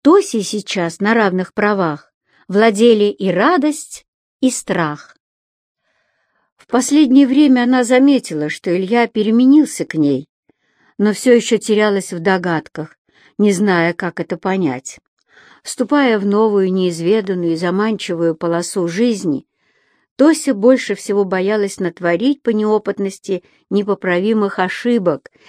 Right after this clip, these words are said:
и уронить девичье свое достоинство. На перекрестке Илья свернул было влево, а Тося махнула портфелем вправо и сказала: «Так короче».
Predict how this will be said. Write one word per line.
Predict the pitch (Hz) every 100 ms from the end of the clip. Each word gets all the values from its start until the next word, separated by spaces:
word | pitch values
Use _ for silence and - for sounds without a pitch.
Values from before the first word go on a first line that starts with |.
| -
и | -
уронить | 190 180 170 254 233
девичье | 175 170 269 - 220
свое | - 156 151
достоинство. | 190 185 - - 151 135 151 - 127 - _ _ _ _ _ _ _
На | 180
перекрестке | 185 190 185 196 214 - -
Илья | 180 185 240
свернул | - 190 190 226 233
было | 202 233
влево, | 247 226 160 131 131 - _ _ _ _ _ -
а | 180
Тося | 302 339 254
махнула | 220 220 285 294
портфелем | 269 262 - 262 254 262
вправо | - 196 180 156 151 160 -
и | 233
сказала: | - 240 190 165 165 160 160 _ _ _ -
«Так | 285 320
короче». | - 269 226 208 202 190 196